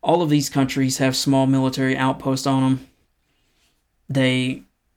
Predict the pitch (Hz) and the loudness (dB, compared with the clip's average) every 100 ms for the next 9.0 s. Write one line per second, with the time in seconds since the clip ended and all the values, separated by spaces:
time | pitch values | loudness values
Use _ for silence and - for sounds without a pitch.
0 | _ _ _ 135 135 135 - - 135 - | _ _ _ 2 2 2 -4 -4 -2 0
1 | 143 131 131 131 143 135 135 135 135 147 | -2 2 2 2 0 0 -2 -4 -2 0
2 | 151 151 147 139 135 - - 139 135 131 | 2 2 2 2 0 -4 -10 0 2 4
3 | 131 - _ _ _ _ _ _ _ _ | 0 -4 _ _ _ _ _ _ _ _
4 | _ - - - 131 135 135 135 131 - | _ -2 0 2 2 4 4 2 -2 -10
5 | - 143 131 127 127 - 131 127 135 127 | -6 0 0 0 -4 0 0 -2 -6 -10
6 | 123 127 139 131 139 131 - - 170 170 | -8 -2 0 0 0 0 2 2 0 2
7 | 156 151 151 143 139 135 143 131 131 131 | 0 0 0 2 0 -2 -2 -4 -2 -4
8 | - 135 135 135 135 143 135 131 - | 0 2 4 2 2 0 0 -2 -4